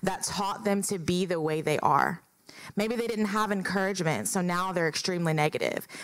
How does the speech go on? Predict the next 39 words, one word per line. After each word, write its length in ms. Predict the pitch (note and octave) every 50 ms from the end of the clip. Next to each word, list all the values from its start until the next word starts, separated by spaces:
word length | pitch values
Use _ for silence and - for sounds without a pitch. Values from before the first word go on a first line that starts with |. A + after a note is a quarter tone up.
| - -
Maybe 200 | F#3+ G3 G3+ G#3
they 100 | G3+ G#3+
didn't 340 | G#3 G#3 F#3 - G3 G3 F#3
learn 260 | F3+ F3+ F#3+ G#3 G#3+ G#3
certain 300 | - - F#3 D3 E3+ F3+
things 280 | - F#3+ F#3 F#3 E3+
that 180 | F3 E3+ E3 C#3+
you 220 | E3+ F3 F#3 F#3
learned 320 | F#3+ F#3 F3 D#3+ D#3+ E3 D3+
growing 320 | D3+ D#3 D3+ D3+ D3 C#3+
up, 180 | C#3 C3 - - - - - - -
and 160 | D#3 F3 F#3
now 200 | F#3 F3+ F#3 F#3+
they're 160 | F#3+ G3 F#3+
just 300 | F3 F3 F3 E3 - -
stuck 420 | - - - F#3 F3+ F3 C#3 - -
in 120 | E3+ E3
their 140 | D#3 C3 D3+
past. 560 | - - D#3 B2 - - D3 - - - - - _ _ _ _ _ _ _ _ _ _ _ _ _ _ _ _ _ _ _ _ _ _ _ - - - - - -
You 120 | - G3+
see, 160 | F#3+ - A3 A3+
the 120 | G#3 G#3+
Grinch 340 | G3 G#3 G#3 G#3 A3 A3+ -
was 160 | A#3+ A3 G3+
so 280 | - - - G#3 G3 G3
misunderstood. 800 | G3 F#3+ F#3 - F3+ F3 E3+ E3+ F3 - - E3 D3 C#3+ - - D#3+ - - _ _ _ _ _ _ _ _ _ _ - - - -
He 120 | F#3+ G#3+ C4+
didn't 180 | D4+ D4+ C#4
actually 420 | G#3 G3 A3+ A3+ - A#3 G#3 G#3 G3
just 240 | F3 F#3 F3 -
hate 200 | - F#3+ F3+ -
Christmas. 720 | - - - - F#3 F3+ - - C#3+ B2+ - - D#3 - - - - - - -
He 120 | - G3 G3
hated 280 | G3 G#3+ G#3+ G#3 G#3+
the 80 | G3 G3
feelings 480 | F#3+ - G3 F#3 F3+ F#3 F3+ F3 D#3+ E3
it 100 | D3 -
brought 260 | - E3 D#3+ D#3 C#3+
up. 200 | A2+ A2 -